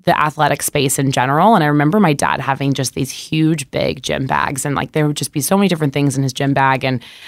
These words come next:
um, you know, he would have his towels and his products and, you know, everything in between. So, and, um, he was sponsored by Adidas for many, many years. And so there was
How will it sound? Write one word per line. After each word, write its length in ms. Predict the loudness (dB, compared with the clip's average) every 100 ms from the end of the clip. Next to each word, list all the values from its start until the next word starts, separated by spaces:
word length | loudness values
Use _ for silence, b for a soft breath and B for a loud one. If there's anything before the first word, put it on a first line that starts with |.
| B B
um, 380 | 2 4 4 2
you 140 | 2
know, 100 | 2
he 180 | 2 -2
would 120 | -2
have 320 | 0 0 0
his 220 | -2 -2 -2
towels 420 | 0 2 2 2
and 60 | 0
his 100 | -4
products 600 | -4 0 2 2 -2 -4
and, 220 | 0 0
you 80 | 2
know, 120 | 2 2
everything 400 | 2 0 2 0
in 60 | 0
between. 640 | -2 -4 -2 0 0 -2 _ _ _ _ -16 -8
So, 540 | -4 2 6 6 4 2
and, 360 | 2 4 4 4
um, 220 | 2 0
he 160 | -6 -6
was 100 | -2
sponsored 360 | 0 0 0
by 400 | 0 2 0 -2 -6 _ -6
Adidas 360 | -4 -2 -2 -2
for 120 | 0
many, 220 | 0 0
many 180 | -2 -2
years. 300 | -2 -2 -2
And 120 | -2
so 100 | -2
there 120 | -2
was 120 | -2